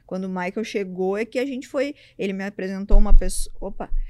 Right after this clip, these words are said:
ele me apresentou uma pessoa que foi criando o Media Kit, "Ó, hoje em dia a gente tem que fazer Media Kit, vamos fazer Media Kit e tal." Olha, eu fui uma das primeiras a ter Media Kit certo, porque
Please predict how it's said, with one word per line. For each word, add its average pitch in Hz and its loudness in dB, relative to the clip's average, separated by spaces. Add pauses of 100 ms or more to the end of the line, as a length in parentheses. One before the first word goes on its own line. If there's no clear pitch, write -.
(180)
ele 185 -6
me 185 -8
apresentou 190 -8
uma 214 -6
pessoa 208 -6
que 202 -16
foi 196 -8
criando 190 -6
o 240 -6
Media 208 -6
Kit, 208 -12
"Ó, 190 -6
hoje 170 -12
em 165 -14
dia 175 -12
a 190 -10
gente 185 -14
tem 180 -14
que - -20
fazer 180 -12
Media 190 -10
Kit, 202 -14
vamos 175 -16
fazer 175 -14
Media 185 -12
Kit 185 -14
e - -20
tal." 143 -8
Olha, 233 -6
eu 262 -6
fui - -20
uma 214 -12
das 262 -10
primeiras 277 -14
a - -20
ter 277 -14
Media 247 -8
Kit - -20
certo, 220 -6
porque 180 -14